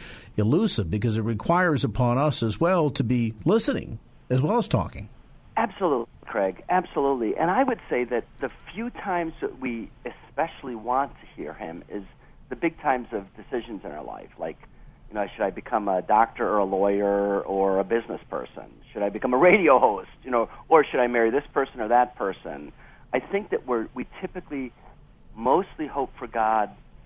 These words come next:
Speaker 2: for the major decisions of our life. But,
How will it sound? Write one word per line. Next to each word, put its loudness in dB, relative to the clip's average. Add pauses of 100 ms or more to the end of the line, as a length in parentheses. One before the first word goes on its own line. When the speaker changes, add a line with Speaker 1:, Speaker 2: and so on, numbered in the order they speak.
(240)
Speaker 2:
for -2
the -2
major -6
decisions -12
of -10
our -4
life. -6 (200)
But, -2